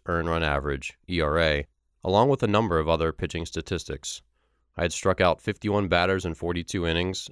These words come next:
and was only giving up an average of three hits per outing. I was proud to be considered the ace of the Evansville Otters pitching staff, the first time in pro ball I'd earned such a distinction.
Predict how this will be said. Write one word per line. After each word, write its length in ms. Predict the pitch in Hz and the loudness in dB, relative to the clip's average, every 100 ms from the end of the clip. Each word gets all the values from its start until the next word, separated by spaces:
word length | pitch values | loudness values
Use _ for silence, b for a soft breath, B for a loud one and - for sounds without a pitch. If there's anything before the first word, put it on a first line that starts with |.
| - | -2
and 120 | 85 | 0
was 140 | 85 | 2
only 180 | 104 120 | 2 2
giving 280 | 117 107 107 | 0 0 0
up 100 | - | 2
an 100 | 95 | 2
average 360 | 101 92 80 | 4 2 0
of 80 | 80 | -4
three 240 | - 82 82 | -4 -2 0
hits 160 | 80 | 0
per 180 | - 82 | -2 2
outing. 360 | 85 80 - - _ _ _ _ _ _ - | 4 2 -2 -12 _ _ _ _ _ _ -4
I 80 | 92 | -2
was 120 | 98 | -2
proud 320 | - 104 113 | 2 4 4
to 60 | 107 | 2
be 100 | 107 | -2
considered 400 | 104 - 95 92 | -2 0 0 0
the 180 | 92 | -2
ace 280 | 80 82 - | 0 0 0
of 80 | 82 | -4
the 120 | 76 | 0
Evansville 500 | 82 87 87 87 95 | 0 0 -2 -2 0
Otters 380 | 85 80 80 82 | 2 2 0 -4
pitching 300 | - 78 71 | -6 -6 -8
staff, 500 | - 69 69 69 - - | -4 0 0 -2 -8 -16
the 80 | - | -8
first 240 | - 120 | -2 -2
time 180 | - 117 | 2 2
in 100 | 104 | 2
pro 220 | 90 95 | 2 0
ball 280 | 82 82 80 | 2 4 4
I'd 140 | 76 - | 4 4
earned 260 | 78 76 | 2 2
such 200 | - 78 | 2 2
a 80 | 82 | 0
distinction. 580 | 73 - 76 67 - | -2 0 -2 0 -6